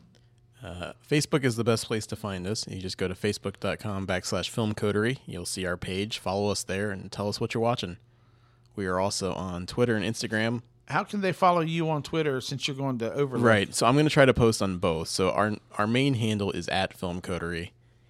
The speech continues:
Speaker 1: and it's also the same handle for Instagram, at Film Coterie. But my personal handle is at A T Barney. And I'll be posting on both. We're a, uh, official press coverage for this year.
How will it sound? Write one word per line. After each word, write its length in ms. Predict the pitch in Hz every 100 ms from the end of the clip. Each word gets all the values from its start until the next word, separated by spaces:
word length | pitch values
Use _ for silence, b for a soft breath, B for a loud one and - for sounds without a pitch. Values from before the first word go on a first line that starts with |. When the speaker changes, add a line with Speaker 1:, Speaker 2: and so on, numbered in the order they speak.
| b b
Speaker 1:
and 300 | 95 92 90
it's 160 | 67 -
also 640 | - 90 - 87 85 82
the 100 | -
same 240 | 95 95 92
handle 280 | 95 87 85
for 140 | -
Instagram, 500 | 151 - - - -
at 160 | 85 -
Film 200 | 92 90
Coterie. 280 | 92 82
But 160 | 85 98
my 100 | 92
personal 420 | - 170 156 131
handle 300 | 107 101 98
is 220 | 82 95 - -
at 260 | 95 - - -
A 160 | 98
T 380 | 113 - 113 107
Barney. 580 | 101 92 92 90 - - _ b b b b b b b _
And 240 | 101 95 95
I'll 120 | 98
be 100 | 104
posting 340 | 117 117 123
on 140 | 101 98
both. 420 | 92 90 92 - _ _ _ _ _ -
We're 220 | 104 98
a, 560 | 90 85 85 85 87 80 -
uh, 280 | 71 78 71 - _
official 320 | 101 113 120 110
press 260 | - 110
coverage 440 | - 110 90 85 -
for 160 | 90
this 200 | 85 -
year. 340 | 80 76 80